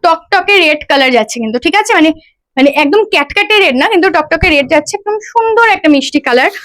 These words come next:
পছন্দ হলে স্ক্রিনশট নেবে, আর আমাদের যে WhatsApp নাম্বার রয়েছে,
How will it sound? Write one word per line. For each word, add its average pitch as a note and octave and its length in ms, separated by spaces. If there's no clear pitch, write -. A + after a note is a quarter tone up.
পছন্দ D#4 320
হলে G4+ 200
স্ক্রিনশট E4 500
নেবে, F4+ 160
আর B3+ 120
আমাদের C#4 240
যে E4+ 120
WhatsApp C#4+ 360
নাম্বার E4+ 260
রয়েছে, E4+ 280